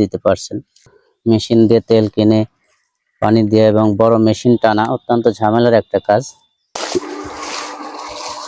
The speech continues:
আলহামদুলিল্লাহ, সম্মানিত ভিউয়ার্স, আপনারা দেখতে পাচ্ছেন আমরা ড্রাগন বাগানের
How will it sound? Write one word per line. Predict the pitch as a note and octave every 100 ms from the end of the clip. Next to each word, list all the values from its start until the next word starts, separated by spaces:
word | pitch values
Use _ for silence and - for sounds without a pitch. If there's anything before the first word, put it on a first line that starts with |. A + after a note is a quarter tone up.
| - - - D5 D5+ D5 - D#5 D5 D#5 - - - - - -
আলহামদুলিল্লাহ, | A#2+ C3+ C#3+ D3+ C#3+ B2+ A#2+ C3+ - - _ _ _ _ _ _ _ _ _ -
সম্মানিত | A#2 B2+ C3 C3 B2
ভিউয়ার্স, | B2 A#2+ B2 - - -
আপনারা | A2 - A#2 A2+
দেখতে | G#2+ -
পাচ্ছেন | A#2+ G#2 - A2+ C#3+ - - _ -
আমরা | G#2 G2+ G#2+ G#2 G#2 _ _ - - _ _ _ _ _
ড্রাগন | - A2 B2 C3+ C#3+ C#3+
বাগানের | C#3+ C#3 C#3+ C#3+